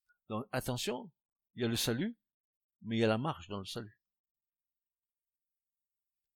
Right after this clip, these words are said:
Il nous faut être en harmonie avec la parole de Dieu. Ne te,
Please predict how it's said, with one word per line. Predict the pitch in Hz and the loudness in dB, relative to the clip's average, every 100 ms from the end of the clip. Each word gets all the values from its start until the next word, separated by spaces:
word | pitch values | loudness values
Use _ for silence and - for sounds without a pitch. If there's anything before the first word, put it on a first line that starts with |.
| _ | _
Il | 113 | -6
nous | 113 | -4
faut | - 135 | 0 2
être | 139 - - _ _ | 2 0 -14 _ _
en | 107 | -2
harmonie | 120 113 107 147 196 120 | 2 2 2 2 0 0
avec | 98 98 | -4 -2
la | 107 | -2
parole | 117 101 107 | -2 -2 -2
de | 95 | -6
Dieu. | 95 101 _ _ _ _ _ _ _ | -10 -16 _ _ _ _ _ _ _
Ne | - 120 | -8 -6
te, | - 127 110 | 0 0 0